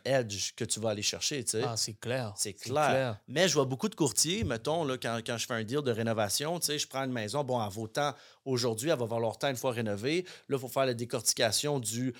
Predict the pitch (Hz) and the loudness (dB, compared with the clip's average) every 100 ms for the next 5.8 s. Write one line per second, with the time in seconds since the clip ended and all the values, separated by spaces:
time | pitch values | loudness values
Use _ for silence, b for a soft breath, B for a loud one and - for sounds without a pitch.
0 | B 98 123 127 127 127 110 - 151 147 | B -6 -2 0 2 2 0 -2 -4 0
1 | 139 127 139 - 139 127 120 131 120 110 | 0 2 0 0 0 0 0 2 2 2
2 | 113 131 123 131 113 110 110 123 113 101 | 0 0 -2 -4 0 0 0 -4 -4 -2
3 | 123 170 B B - 117 117 254 202 113 | 0 0 B B -4 -2 2 0 0 0
4 | 185 - 107 - 139 - 131 135 127 120 | 0 0 0 -2 -6 -4 -2 -2 -2 -4
5 | 143 120 - 131 123 127 156 143 | -6 -6 -6 -4 -2 0 -2 -6